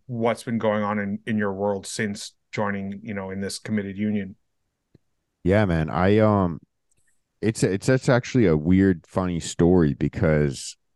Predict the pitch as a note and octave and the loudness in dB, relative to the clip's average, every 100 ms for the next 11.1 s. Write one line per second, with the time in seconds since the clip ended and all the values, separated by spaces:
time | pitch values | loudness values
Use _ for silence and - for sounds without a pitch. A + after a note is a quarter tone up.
0 | _ - F2+ F2+ F2 F#2 F#2 D#2+ _ F#2+ | _ 0 2 4 2 2 0 -2 _ 2
1 | G2 F#2 - E2+ F2 E2+ - - - _ | 2 0 -8 -2 0 -2 -4 -14 -18 _
2 | _ _ - G2+ E2+ C2+ C2 D2 - C#2+ | _ _ -2 0 0 -4 -4 -6 -6 -8
3 | B1+ C#2 C#2 - G1+ - - _ _ - | -4 -4 -4 -6 -14 -14 -18 _ _ -20
4 | - - _ D#2+ F#2 F#2+ F#2 D#2+ - _ | -20 -20 _ -2 2 2 2 0 -4 _
5 | - E2+ E2+ G2 G#2 G2 - - - _ | -16 -6 -2 0 0 -2 -8 -14 -16 _
6 | _ _ F#2+ F2 F#2 G2+ A#2 A2+ F#2+ G2 | _ _ -6 -2 0 2 2 0 -2 -2
7 | G#2 - F#2+ E2+ D#2 - G2 F2 G2+ E2 | -2 -2 0 2 0 -2 -4 0 -2 0
8 | C#2+ C2 D#2+ - - _ _ _ _ _ | -2 -2 -4 -8 -18 _ _ _ _ _
9 | _ F2 D#2+ F2+ E2+ - A2 A2+ A2+ G2 | _ -4 -2 -6 -10 -4 2 2 2 -2
10 | - - F#2 F2+ D2+ D#2 E2 F2 C#2 G1+ | -6 -2 0 0 -2 -4 -2 -2 -6 -10